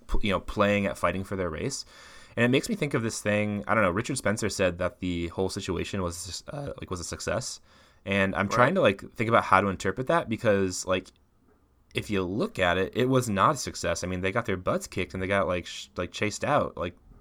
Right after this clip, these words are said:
Speaker 1: um, it didn't seem like much of a success to me at all. But I wonder, like, how much this is,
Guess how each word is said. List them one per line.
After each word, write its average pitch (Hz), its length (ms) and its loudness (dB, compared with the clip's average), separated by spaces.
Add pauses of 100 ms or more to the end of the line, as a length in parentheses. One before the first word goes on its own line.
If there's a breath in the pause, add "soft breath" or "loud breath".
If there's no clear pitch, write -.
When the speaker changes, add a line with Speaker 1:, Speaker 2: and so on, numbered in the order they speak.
Speaker 1:
um, 87 380 -2
it 90 80 -10
didn't 117 180 -2
seem 110 140 -4
like 104 140 -2
much 101 140 -2
of 98 40 -6
a 95 40 -10
success - 360 -4
to 95 80 -6
me 85 80 -2
at 85 80 -2
all. 110 300 8 (720 loud breath)
But 139 80 6
I 143 80 12
wonder, 160 340 6
like, 120 340 4
how 123 200 -2
much - 560 -2
this 107 160 -8
is, 98 500 -4